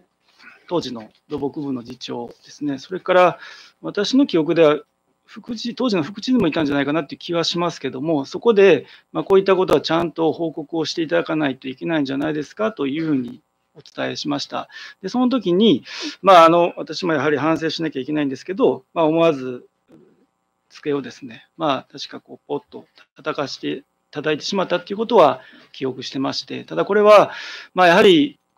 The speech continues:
これ知事就任直後だったんで、やっぱり県庁に、ちょっと説明させていただいていいですか？思い出、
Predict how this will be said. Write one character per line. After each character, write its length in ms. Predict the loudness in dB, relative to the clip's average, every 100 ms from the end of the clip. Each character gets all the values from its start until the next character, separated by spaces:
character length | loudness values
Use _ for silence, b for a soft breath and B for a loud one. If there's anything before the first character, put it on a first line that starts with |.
| _
こ 80 | -12
れ 60 | -8
知 140 | -6
事 280 | -4 -4 -2
就 40 |
任 300 | 0 0 -2 -4
直 80 | -8
後 480 | -6 -6 -8 -8 -14
だ 80 | -16
っ 80 | -12
た 140 | -12
ん 100 | -8
で、 320 | -2 0 -2 _ B B B B
や 80 | -2
っ 20 |
ぱ 80 | 0
り 60 | 2
県 240 | 0 0
庁 360 | 4 6 6 6
に、 320 | 2 0 -2 _ _
ち 60 | -8
ょ 20 |
っ 20 | -6
と 40 |
説 160 | -2 -2
明 80 |
さ 100 | -2
せ 60 | -4
て 60 | -4
い 20 |
た 60 | -4
だ 40 |
い 40 | -4
て 0 |
い 0 |
い 20 |
で 60 | -6
す 60 |
か？ 80 | -8
思 160 | -6
い 40 |
出、 80 | -6